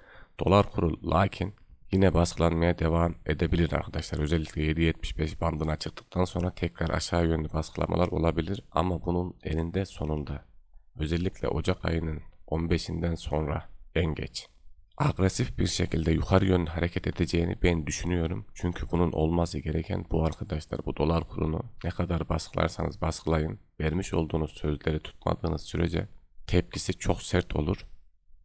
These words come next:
Geçen ayı hatırlayın arkadaşlar, yedi buçuk T L'ye kadar düştü. Daha sonra bir günde sekiz T L'yi gördü. "Ben o zaman da sekiz T L'yi görecek" dediğimde, "Hadi oradan hocam." diyen arkadaşlar vardı. "Dolar altı seksene gidecek." diyenler vardı.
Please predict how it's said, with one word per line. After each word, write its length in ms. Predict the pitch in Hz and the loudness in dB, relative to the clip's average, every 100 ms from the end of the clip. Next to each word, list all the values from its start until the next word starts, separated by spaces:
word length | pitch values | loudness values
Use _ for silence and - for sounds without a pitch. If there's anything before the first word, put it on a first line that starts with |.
| - | -6
Geçen 280 | - 101 95 | 0 2 2
ayı 200 | 101 104 | 2 0
hatırlayın 480 | 92 - 101 101 | -2 -2 0 0
arkadaşlar, 520 | 90 85 87 95 - 85 | 0 -2 -4 -4 -2 0
yedi 220 | 82 85 | 0 -2
buçuk 260 | 85 - | -4 -6
T 160 | - 85 | -2 0
L'ye 140 | 85 | 0
kadar 360 | 85 - 85 80 | 0 -4 -4 -4
düştü. 420 | 85 - - 127 - - _ - - - | -6 -6 -4 -6 -8 -20 _ -20 -14 -6
Daha 180 | 107 | -4
sonra 360 | 120 120 101 82 | -2 -2 -2 0
bir 120 | 113 | -2
günde 420 | 104 101 98 131 - | -2 -4 -4 -6 -6
sekiz 360 | - 98 117 | -2 -2 -2
T 200 | - 117 | -2 0
L'yi 180 | 113 113 | 2 2
gördü. 380 | 95 87 78 - - _ - - | 2 0 -4 -8 -12 _ -10 -4
"Ben 120 | 92 | 0
o 80 | 90 | 2
zaman 300 | 98 120 135 | 2 2 0
da 60 | |
sekiz 280 | - 101 - | -2 -2 -2
T 160 | 101 95 | -2 2
L'yi 160 | 90 | 2
görecek" 420 | 87 90 90 - | 2 0 -2 -4
dediğimde, 300 | 95 107 101 | -4 -4 -2
"Hadi 280 | 95 98 87 | -2 0 2
oradan 220 | 87 82 | 2 0
hocam." 360 | 87 82 85 73 - _ - - - - | -4 -2 -4 -4 -12 _ -20 -20 -20 -2
diyen 160 | 90 87 | 2 2
arkadaşlar 600 | 80 82 85 85 - 82 | 2 0 0 -2 -2 -2
vardı. 500 | 80 78 71 76 76 - _ _ - - - - - - - - - | 0 -2 -2 -8 -10 -14 _ _ -20 -20 -20 -20 -20 -20 -20 -20 -2
"Dolar 360 | 90 85 87 85 | 4 6 4 2
altı 300 | - 82 - | 0 0 0
seksene 400 | - 87 - 82 | -4 -4 -4 -4
gidecek." 480 | 76 80 76 78 - | -4 -4 -4 -6 -6
diyenler 480 | 76 73 76 78 73 | -4 -4 -2 -4 -2
vardı. 400 | 78 76 - | -4 -4 -6